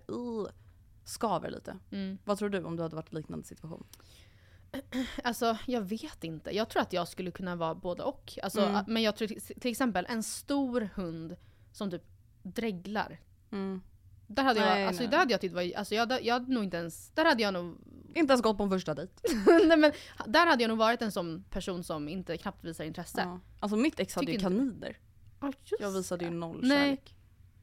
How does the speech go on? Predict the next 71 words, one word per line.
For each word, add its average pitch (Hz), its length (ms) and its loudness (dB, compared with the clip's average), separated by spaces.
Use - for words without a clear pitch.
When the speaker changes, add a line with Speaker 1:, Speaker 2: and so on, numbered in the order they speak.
Speaker 2:
Nej. 269 380 0
Speaker 1:
Men 262 140 6
det 285 80 6
var 302 60 8
inte 294 120 4
heller 285 200 6
samma 262 220 4
sak, 247 160 4
för 233 60 0
han 262 240 2
hade 247 120 0
inte 214 140 -2
heller 226 240 0
den 175 140 0
relationen 170 720 -4
med 151 200 -6
sina 233 180 0
Speaker 2:
Nej. 214 100 2
Speaker 1:
kaniner, 165 340 -2
förstår - 240 -4
du? - 200 -6
Speaker 2:
Men 254 140 6
alltså, 285 140 0
och 262 120 4
Speaker 1:
Men 220 100 8
Speaker 2:
jag - 20 10
Speaker 1:
jag 233 80 12
Speaker 2:
kan 240 60 10
Speaker 1:
var 233 80 8
ju 214 60 6
så 202 80 4
här, 175 140 6
Speaker 2:
men - 80 0
Speaker 1:
alltså, 202 140 2
jag 196 80 4
vill 185 100 4
inte 185 120 -2
Speaker 2:
ja. 160 100 0
Speaker 1:
röra. 156 140 -6
Speaker 2:
Jag 254 140 0
har 285 160 4
ju 269 60 2
ingen 196 160 -2
hund, 220 340 -8
och 202 100 -8
det 202 80 -2
känns 226 160 -4
som 220 120 -2
att 226 60 0
många 233 260 0
som 202 240 -4
inte 226 340 0
har 185 200 2
det 175 120 -4
säger 185 280 -2
så - 60 -6
här, 185 40 0
"Jag 220 80 -2
skulle 285 120 6
aldrig 247 160 6
låta 220 200 2
den 190 120 0
göra 185 180 2
det, 302 300 2
den 214 100 -4
skulle 220 140 -2
aldrig 214 200 4
få 190 60 4
Speaker 1:
Mm. 254 120 2
Speaker 2:
göra 254 100 2
det", - 60 -12